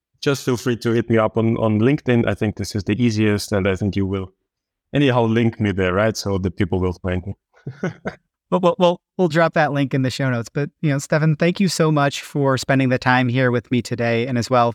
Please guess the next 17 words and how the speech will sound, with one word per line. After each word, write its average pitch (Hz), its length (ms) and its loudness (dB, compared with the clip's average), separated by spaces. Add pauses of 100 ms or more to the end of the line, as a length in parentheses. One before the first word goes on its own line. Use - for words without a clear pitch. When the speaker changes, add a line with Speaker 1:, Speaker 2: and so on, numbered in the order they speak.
Speaker 2:
thank 127 240 -2
you 127 160 2
everyone 120 340 0
out 120 200 -4
there 127 120 2
for 143 240 -2
listening. 117 400 -4 (580)
I'd 113 120 2
again 120 240 2
like 117 160 2
to 117 100 -2
thank 117 240 0
my 104 140 -2
guest 107 240 -2
today, 139 260 0 (140)
Stefan 107 380 0
Ziemann, 110 340 2